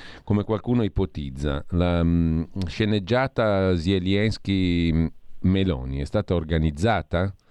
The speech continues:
per dar contro a Berlusconi, a Forza Italia? Addirittura c'è oggi Piero Sansonetti sul Riformista che intravede scenari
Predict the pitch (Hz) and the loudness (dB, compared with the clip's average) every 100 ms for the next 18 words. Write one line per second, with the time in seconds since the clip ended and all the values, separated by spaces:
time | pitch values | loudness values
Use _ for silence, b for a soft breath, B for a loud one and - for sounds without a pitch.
0 | b b - 90 85 92 104 101 92 90 | b b -2 0 2 0 0 -2 0 0
1 | 87 82 80 - 95 110 90 - 78 85 | 0 -2 -4 0 2 2 0 -4 -4 -4
2 | 82 104 98 95 113 123 143 156 101 101 | -2 0 0 2 2 0 2 0 0 0
3 | 113 95 - 107 95 95 90 92 98 110 | 0 0 0 0 0 0 0 0 0 -2
4 | - 78 80 87 82 85 101 107 90 85 | -4 -4 0 0 0 0 0 0 0 -2
5 | 78 80 80 90 80 85 82 85 87 82 | 0 0 0 0 0 0 0 0 0 0